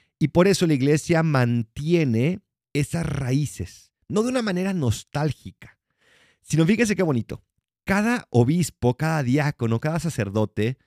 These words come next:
pudiera rastrear su origen a uno de los doce apóstoles.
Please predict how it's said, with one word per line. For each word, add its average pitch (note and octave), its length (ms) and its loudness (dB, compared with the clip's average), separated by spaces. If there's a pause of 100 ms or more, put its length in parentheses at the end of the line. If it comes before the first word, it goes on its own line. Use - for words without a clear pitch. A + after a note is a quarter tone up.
(480)
pudiera C#3+ 500 4
rastrear C#3+ 920 0
su - 400 -2
origen F3+ 800 -2 (220)
a C3+ 140 -8
uno F3+ 280 0
de B2 100 -2
los G#2 140 0
doce G#2+ 200 -2
apóstoles. - 640 -12